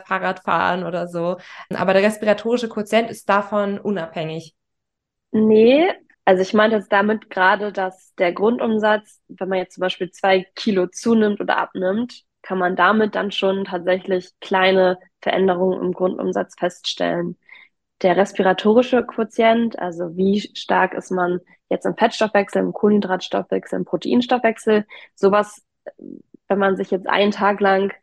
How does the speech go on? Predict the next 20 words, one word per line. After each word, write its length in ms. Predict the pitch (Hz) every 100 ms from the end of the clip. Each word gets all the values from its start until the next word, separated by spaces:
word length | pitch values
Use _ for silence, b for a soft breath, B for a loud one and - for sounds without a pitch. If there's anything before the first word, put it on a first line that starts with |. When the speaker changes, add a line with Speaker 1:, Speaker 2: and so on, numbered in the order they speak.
| B B
Speaker 2:
mal 200 | 190 185
anders 340 | - 208 202 196
ernährt, 540 | 190 190 190 208 - - _ -
dann 400 | 185 185 185 175
wird 220 | 196 196
es 280 | 196 - _ _ _ - -
keine 480 | - 196 202 196
großartigen 840 | 185 190 196 214 - 202 - 190 190
Veränderungen 800 | - - 202 175 175 180 180 180 B B B _
im 380 | - 190 190 185 -
respiratorischen 920 | 202 202 - 180 185 180 175 196 185
Quotienten 580 | - - - 180 180 -
geben, 400 | 185 214 226 214
sondern 400 | 175 175 175 175 - B B B
eine 540 | - 185 180 175 175 - _ _
Ernährungsumstellung 1120 | 185 185 196 196 - 214 214 196 185 185 185
zeigt 380 | - 175 185 -
sich 160 | 196 190
dann 160 | 175
tatsächlich 720 | 190 180 180 185 185 185 -